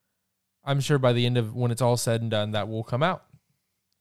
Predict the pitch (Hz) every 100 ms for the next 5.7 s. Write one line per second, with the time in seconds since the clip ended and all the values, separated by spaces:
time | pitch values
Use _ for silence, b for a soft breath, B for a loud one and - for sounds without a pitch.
0 | _ _ _ _ _ _ _ _ _ -
1 | 151 196 240 - 147 123 127 143 - 185
2 | 151 117 110 113 - 120 117 120 117 120
3 | 117 - 120 160 175 123 107 110 - 123
4 | 123 - 127 170 175 131 110 113 - _
5 | - 135 - 113 104 107